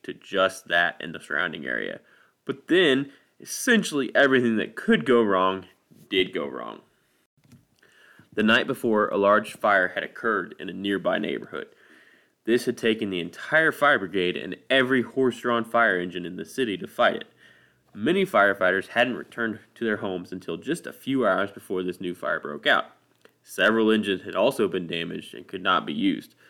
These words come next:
So the Chi-, Chicago Fire Department was already short on manpower and equipment. Having been a firefighter, fighting a house fire takes a lot out of you.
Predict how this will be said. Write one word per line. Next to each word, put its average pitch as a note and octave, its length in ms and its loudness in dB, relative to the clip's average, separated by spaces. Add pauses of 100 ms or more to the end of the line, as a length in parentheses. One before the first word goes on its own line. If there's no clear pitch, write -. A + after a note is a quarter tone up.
(320)
So - 160 -6
the D#3+ 120 0
Chi-, G#3 400 2
Chicago G3+ 400 0
Fire F#3 200 0
Department G2+ 380 -2
was F#2 140 -10
already C#3 340 2
short C3 340 -4
on F#2 200 -14
manpower G#2+ 680 0
and G#2 220 0
equipment. D#2+ 580 -6 (1500)
Having C3+ 300 2
been D3 160 4
a C3+ 40 2
firefighter, F#2+ 640 2 (140)
fighting F#3 400 0
a A2 40 -4
house A#2 240 0
fire D#2 240 -4
takes - 240 -12
a D#2 60 -16
lot F2 340 0
out A#1+ 120 -6
of - 140 -12
you. - 80 -16